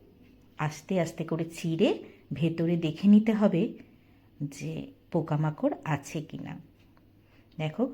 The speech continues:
কীরকম করে খোলাটা ছেড়ে যাচ্ছে, সুন্দরভাবে খোলাটা ছেড়ে যায়। আর গরম একটু আস্তে আস্তে করে ছাড়াতে হয়। এইবারে আলাদা জায়গায়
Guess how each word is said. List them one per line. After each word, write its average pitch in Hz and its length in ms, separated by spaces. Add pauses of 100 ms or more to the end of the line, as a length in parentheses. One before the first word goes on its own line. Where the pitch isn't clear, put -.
কীরকম 151 440
করে 165 200 (300)
খোলাটা 151 360 (100)
ছেড়ে 160 260
যাচ্ছে, 165 380 (420)
সুন্দরভাবে 285 720
খোলাটা 170 400 (480)
ছেড়ে 143 380
যায়। - 160 (300)
আর 165 140
গরম 175 340 (160)
একটু - 240 (500)
আস্তে 165 360
আস্তে - 180
করে 240 180 (100)
ছাড়াতে 131 360
হয়। - 240 (4000)
এইবারে 185 420 (1700)
আলাদা 170 400
জায়গায় 175 460